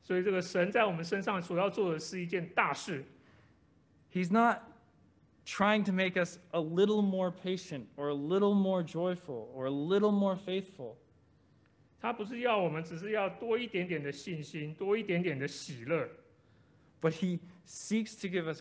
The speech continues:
Speaker 2: glorious patience.
Speaker 1: 他是要给我们一个荣耀的这个盼-，荣耀的，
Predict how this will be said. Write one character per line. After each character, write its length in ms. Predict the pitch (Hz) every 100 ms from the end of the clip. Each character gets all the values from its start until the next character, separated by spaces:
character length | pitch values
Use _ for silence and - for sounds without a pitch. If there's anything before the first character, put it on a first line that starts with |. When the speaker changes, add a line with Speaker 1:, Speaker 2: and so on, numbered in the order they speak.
| - -
Speaker 2:
glorious 840 | 170 214 269 208 208 147 127 - - _ _ -
patience. 720 | 180 175 - 117 101 - - _ _ _ _ _ _ _ _ _ _
Speaker 1:
他 120 | - 190
是 80 | 220
要 80 |
给 160 | 175 185
我 80 | 180
们 120 | 156
一 40 |
个 100 | 165
荣 360 | 160 151 151 196
耀 240 | 311 220
的 300 | 170 151 135 - - _
这 80 | -
个 100 | 156
盼-， 280 | 151 - 175 269
荣 160 | 170 202
耀 160 | 220
的， 400 | 170 151 139 139